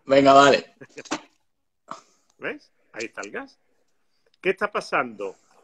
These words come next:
Speaker 2: Con una reacción enológica muy bonita. Y es que el azúcar del Pedro Jiménez captura la, la, la burbuja de carbónico.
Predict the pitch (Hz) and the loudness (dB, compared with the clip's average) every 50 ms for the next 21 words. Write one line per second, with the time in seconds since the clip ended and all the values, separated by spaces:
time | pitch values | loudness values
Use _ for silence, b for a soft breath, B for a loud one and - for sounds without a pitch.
0 | _ - 151 175 202 202 202 202 202 208 190 - _ 202 190 190 190 185 180 175 | _ -4 -4 -4 -2 -4 -6 -8 -8 -12 -12 -12 _ -12 -12 -12 -12 -14 -14 -14
1 | 180 175 - - 175 - 190 180 165 156 156 156 147 131 120 110 104 101 - 107 | -14 -14 -14 -16 -16 -14 -14 -14 -12 -12 -10 -10 -10 -8 -10 -12 -12 -14 -12 -10
2 | 107 123 160 175 - _ _ - 185 190 202 _ _ _ _ _ _ _ _ _ | -10 -8 -10 -12 -14 _ _ -12 -10 -10 -12 _ _ _ _ _ _ _ _ _
3 | _ - 139 131 135 127 123 117 - _ - 220 202 - 190 185 214 226 _ _ | _ -12 -10 -8 -6 -6 -6 -8 -8 _ -12 -12 -10 -10 -10 -10 -12 -12 _ _
4 | _ _ - 113 123 120 117 - 156 160 175 175 - 170 170 175 190 208 - _ | _ _ -12 -10 -10 -8 -6 -6 -6 -6 -6 -8 -14 -12 -12 -10 -12 -12 -12 _
5 | - 160 151 - _ _ - 190 170 151 143 131 131 131 131 - 127 123 123 123 | -10 -10 -10 -10 _ _ -6 -4 -4 -2 -4 -4 -4 -6 -8 -8 -8 -8 -8 -8
6 | - 117 123 123 113 117 110 104 107 110 - 113 101 101 - 104 95 92 90 82 | -8 -8 -10 -8 -8 -8 -10 -12 -14 -16 -12 -12 -12 -12 -12 -12 -14 -12 -14 -14
7 | 85 87 _ - - | -16 -20 _ -20 -20